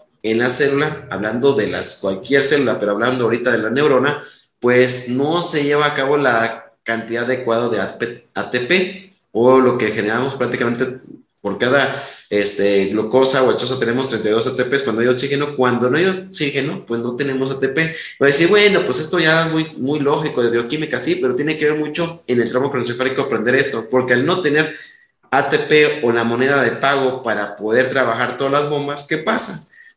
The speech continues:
Todas las bombas que son dependientes de A T P, pues, no van a trabajar. Y entre ellas hay unas que mueven y que son necesarios mover el sodio, ¿ok?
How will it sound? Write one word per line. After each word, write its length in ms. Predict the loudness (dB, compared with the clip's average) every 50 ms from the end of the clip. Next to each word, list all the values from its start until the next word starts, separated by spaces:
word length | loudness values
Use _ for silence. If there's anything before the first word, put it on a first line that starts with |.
| _ _ -10 -2 2
Todas 280 | 4 6 6 6 6
las 180 | 4 4 2 2
bombas 260 | 2 0 0 0 0
que 120 | -2 -2
son 180 | -2 -2 -2 0
dependientes 580 | 0 -2 -2 -2 -4 -4 -4 -4 -4 -2 -2 0
de 80 | 0
A 100 | 0 0
T 100 | 0 -2
P, 420 | 0 2 0 0 0 0 -4 -10 -8
pues, 120 | -8 -6 -6
no 140 | -4 -4 -4
van 160 | -2 -2 -4
a 80 | -2 -2
trabajar. 520 | -2 0 0 0 -2 -4 -6 -8 -10 -14 _ _ _ _ _ _ 2
Y 140 | 4 4
entre 300 | 4 4 4 4 4 4
ellas 300 | 4 4 4 4 2 2
hay 160 | 2 0 2 2
unas 280 | 2 2 2 0 -2
que 420 | -2 0 0 0 0 -2 -6 -10 -8
mueven 640 | -4 0 2 2 4 4 2 2 0 -2 -6 -12 -14 -12
y 80 | -8
que 100 | -6 -4
son 140 | -4 -2 -2
necesarios 420 | -2 -2 0 0 0 0 0 -2
mover 240 | -4 -4 -4 -4 -4
el 100 | -6 -6
sodio, 440 | -4 -4 -2 -2 -2 -4 -6 -8 -14 -16
¿ok? 180 | -8 -2 0